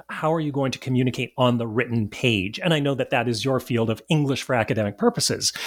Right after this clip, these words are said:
Uh, and I think that one of the pl-, th-, ways I would like to see the field develop is to be thinking not just in terms of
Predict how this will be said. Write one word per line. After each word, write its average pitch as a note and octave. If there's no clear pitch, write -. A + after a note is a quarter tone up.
Uh, F3
and D#3+
I D3+
think A3+
that D#3
one D#3
of G#3
the E3
pl-, -
th-, F#3+
ways D#3
I C#3+
would C3
like C3
to F3
see C#3
the C3
field B2+
develop A#2+
is D3+
to -
be C#3
thinking C#3+
not G3+
just -
in D3+
terms C#3
of C3